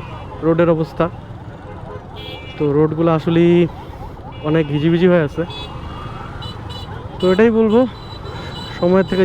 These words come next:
জীবনের মূল্য অনেক বেশি। চেষ্টা করবেন যে always জীবনকে প্রাধান্য দিতে, সময়কে প্রাধান্য অবশ্যই দিবেন না,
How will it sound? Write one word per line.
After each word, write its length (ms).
জীবনের 300
মূল্য 140
অনেক 120
বেশি। 180
চেষ্টা 280
করবেন 260
যে 80
always 320
জীবনকে 340
প্রাধান্য 260
দিতে, 160
সময়কে 340
প্রাধান্য 240
অবশ্যই 280
দিবেন 240
না, 40